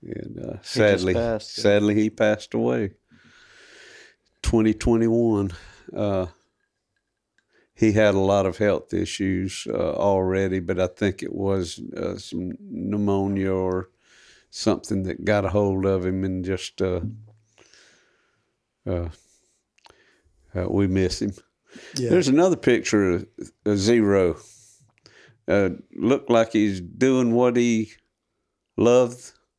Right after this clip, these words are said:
Speaker 1: a lot. <laughs>
Speaker 3: Yeah, I think that's the, the, that's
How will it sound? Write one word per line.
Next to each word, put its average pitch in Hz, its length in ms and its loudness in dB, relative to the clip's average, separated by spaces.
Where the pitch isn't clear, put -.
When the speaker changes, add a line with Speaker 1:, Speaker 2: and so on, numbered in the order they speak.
Speaker 1:
a 95 80 2
lot. 120 440 2
<laughs> 104 100 -4
Speaker 3:
Yeah, 208 300 6
I 175 120 2
think 220 320 -2
that's 196 320 -2
the, 196 200 -2
the, 202 380 -6
that's 190 320 0